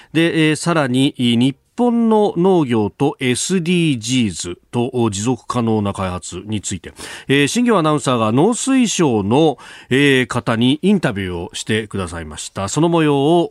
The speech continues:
お送りいたします。そして、えー、スクープアップのゾーン、七時四十分過ぎ、えー、トランプ大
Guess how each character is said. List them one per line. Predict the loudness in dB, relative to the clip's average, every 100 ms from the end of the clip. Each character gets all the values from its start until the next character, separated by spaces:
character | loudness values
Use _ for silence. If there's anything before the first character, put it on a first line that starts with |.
| -4
お |
送 | -6 -6
り | -10
い |
た | -12 -12
し | -12
ま | -12
す。 | -14 -12
そ | -8 -6
し | 0
て、 | 0 2
え | 2 2 4 2
ー、 | -2
ス | -2
ク |
ー | -2
プ | -2
ア | -4
ッ |
プ | -4
の | -8
ゾ | -6 -8
ー |
ン、 |
七 | -6 -6
時 | -2
四 | 0 0
十 | -2
分 | -2 -2
過 | -4
ぎ、 | -6 -10 -18 -20 -20 -20 -12 -2
え | -2
ー、 |
ト | 2 2
ラ | 2
ン | 0
プ | 0
大 | 2 0